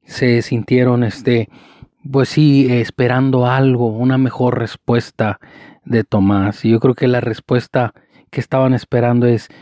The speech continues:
"Yo quisiera verle, ¿verdad? Yo quisiera verle, yo quisiera, así como ustedes se gozaron, yo quisiera gozarme en su presencia". Pero él dijo, "Yo no lo creo hasta que yo ponga mis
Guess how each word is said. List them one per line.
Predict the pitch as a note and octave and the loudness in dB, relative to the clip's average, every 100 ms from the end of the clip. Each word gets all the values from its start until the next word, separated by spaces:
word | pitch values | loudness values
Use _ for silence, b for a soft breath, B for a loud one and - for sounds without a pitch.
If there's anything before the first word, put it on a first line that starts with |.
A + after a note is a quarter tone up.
| B | B
"Yo | - B2+ | 0 0
quisiera | - B2 - C3+ C3+ B2+ | 0 -8 -2 0 2 0
verle, | A2+ A2 G2+ G#2 G#2 - - _ _ _ _ _ _ _ | -2 -4 -6 -10 -16 -18 -20 _ _ _ _ _ _ _
¿verdad? | - A2 A#2 | -8 -4 0
Yo | B2+ | 0
quisiera | - C#3+ D3+ D3 C3 | 0 -4 0 2 2
verle, | A#2+ A#2+ A2+ A2+ | 2 0 0 0
yo | B2+ | -2
quisiera, | A#2+ - C3+ B2 - B B - A#2+ | -4 -4 -2 -2 -6 B B -8 -6
así | - C#3+ | -2 0
como | C#3+ C3+ | 2 2
ustedes | B2+ - C3+ C#3 B2+ | 2 0 0 2 2
se | C3 | 0
gozaron, | A#2 - B2+ B2 B2 | -2 -2 -2 -2 -2
yo | C3 | -4
quisiera | - - B2+ | -6 -4 -2
gozarme | B2 A#2 - B2 B2 B2 A2+ _ b b - | 0 -2 -2 -2 2 2 0 _ b b -6
en | A2+ | -6
su | - G#2 | -4 -4
presencia". | G#2+ G2+ A#2 A2 A#2 | -4 -2 -2 -2 -4
Pero | - A#2 A2+ | -2 0 2
él | A2+ A#2 | 2 2
dijo, | A#2+ B2 A2+ - B B B | 0 2 0 -2 B B B
"Yo | B2 B2 A#2+ - | 0 2 2 2
no | B2 C3 | 2 2
lo | B2+ | 2
creo | - C3+ C3 A#2+ A#2 | 0 0 2 0 0
hasta | A#2 - A#2 | -4 -4 -6
que | - A#2 A2 B B B - | -2 -4 -4 B B B -8
yo | B2+ C3 | 0 0
ponga | - C3+ C#3 C3 C3 A#2+ B2+ | 2 0 2 2 0 0 -6
mis | D3 D3+ B2+ C3 B2 - | -12 -2 2 4 2 -2